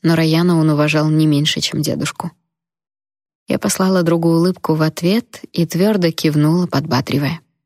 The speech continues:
Райан заметил наш безмолвный диалог и перевёл взгляд с Джуна на меня и обратно. Он ничего не сказал, лицо оставалось бесстрастным, и я не могла угадать ход его мыслей.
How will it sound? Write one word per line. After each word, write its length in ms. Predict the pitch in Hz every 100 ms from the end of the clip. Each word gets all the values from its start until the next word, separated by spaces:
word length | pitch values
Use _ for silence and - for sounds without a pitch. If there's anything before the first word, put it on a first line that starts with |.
| _ _ _ _ _
Райан 360 | 165 160 160 156
заметил 400 | 160 156 - 147
наш 200 | 147 156
безмолвный 580 | 156 151 151 151 151
диалог 500 | 147 147 147 175 -
и 40 | 151
перевёл 420 | 147 156 175 196
взгляд 440 | 180 160 165 180 -
с 180 | 165 156
Джуна 380 | 170 196 190 160
на 160 | 156
меня 340 | 160 165 196 214
и 80 |
обратно. 560 | 165 156 139 143 - - - _ _ _ _ _ _ _
Он 100 | 180
ничего 320 | 214 - 220
не 140 | 214
сказал, 560 | 208 220 202 151 151 156 _ _ _
лицо 320 | 156 156 -
оставалось 600 | 165 165 156 160 160 156
бесстрастным, 840 | 156 151 - - 156 156 - 147 156 - _
и 100 | 156
я 260 | 160 165 165
не 160 | 175 185
могла 320 | 185 156 160
угадать 480 | 156 143 165 - -
ход 260 | - 147
его 220 | - 156 156
мыслей. 420 | 147 139 -